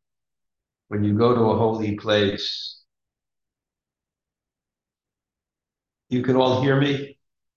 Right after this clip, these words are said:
When you go to a holy place, um, you don't feel that you can actually access that holy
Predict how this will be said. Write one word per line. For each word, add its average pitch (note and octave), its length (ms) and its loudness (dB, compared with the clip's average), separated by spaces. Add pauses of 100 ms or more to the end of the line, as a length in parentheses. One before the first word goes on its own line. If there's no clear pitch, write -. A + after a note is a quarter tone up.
(1040)
When G#2+ 180 -4
you G#2+ 140 -4
go A#2 320 0
to A2 180 -6
a G2+ 60 -2
holy G#2+ 380 -4
place, F#2+ 800 -6 (4000)
um, F2 600 -2 (3750)
you B2 140 -4
don't F3 200 0
feel D3+ 380 0
that A#2+ 220 2
you B2 80 0
can A#2+ 200 -4
actually G#2+ 540 -4
access G2 600 -6
that F2+ 200 -8
holy F#2 320 -6